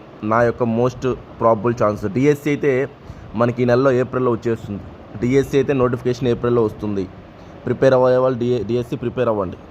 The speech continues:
more chances ఉన్నాయి డిఎస్సి రావడానికి. నెక్స్ట్ మనది గ్రూప్స్ అయితే నేను చెప్పిన విధంగానే ఉంటుంది. గ్రూప్ టూ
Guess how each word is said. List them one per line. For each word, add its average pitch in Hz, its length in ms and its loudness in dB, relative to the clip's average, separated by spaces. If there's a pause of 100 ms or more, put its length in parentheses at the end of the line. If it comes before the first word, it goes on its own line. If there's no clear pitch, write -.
(220)
more 120 160 0
chances 120 380 0
ఉన్నాయి 104 180 -2
డిఎస్సి 110 280 -2
రావడానికి. 95 360 -2 (760)
నెక్స్ట్ 120 200 -2
మనది 127 240 2
గ్రూప్స్ 139 380 0
అయితే 123 520 0
నేను 117 160 -2
చెప్పిన 127 220 -4
విధంగానే 123 360 0
ఉంటుంది. 113 340 -2
గ్రూప్ 147 400 0
టూ 170 260 2